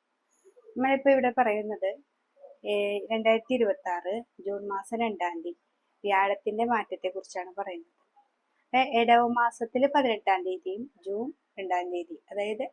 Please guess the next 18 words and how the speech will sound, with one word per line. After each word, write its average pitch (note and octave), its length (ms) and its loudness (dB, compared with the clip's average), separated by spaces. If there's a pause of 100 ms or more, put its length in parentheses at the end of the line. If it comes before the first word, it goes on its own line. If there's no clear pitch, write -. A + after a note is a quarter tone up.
(540)
ഒന്നാം A3+ 260 4
തീയതി A#3 140 2
പുലർച്ചെ G#3+ 360 0 (220)
ആ, G3+ 40 4
ആ G3+ 260 0
നേരത്താണ്, F#3+ 680 -4 (560)
ഒന്നാം G3+ 220 -2
തീയതി G3+ 140 -2
കഴിഞ്ഞിട്ടുള്ളത്, G3 680 -8
ആ, - 300 -20 (680)
ഒരു G#3 160 -2
മണി G3+ 180 -4
കഴിഞ്ഞ് G3 320 -10
അമ്പത്തഞ്ച് F#3+ 400 -8
മിനിറ്റ് F3+ 300 -12
നേരത്താണ് F3 560 -10
വ്യാഴത്തിന്റെ F3+ 520 -6
മാറ്റം F#3+ 400 -6